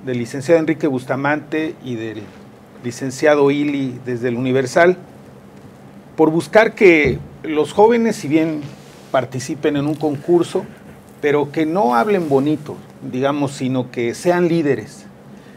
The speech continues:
que sean jóvenes que aporten a su comunidad. Y todo ello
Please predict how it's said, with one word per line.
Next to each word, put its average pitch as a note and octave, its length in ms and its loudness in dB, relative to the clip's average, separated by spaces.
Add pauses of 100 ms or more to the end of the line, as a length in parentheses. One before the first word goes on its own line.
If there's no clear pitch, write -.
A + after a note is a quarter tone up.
(160)
que C3+ 100 -6
sean E3 260 -2
jóvenes E3 680 -2
que C3 380 -6
aporten C#3 680 -2
a A#2 60 -6
su - 200 -16
comunidad. A#2 680 -6 (840)
Y C#3+ 80 -6
todo F#3 340 8
ello F#3 380 6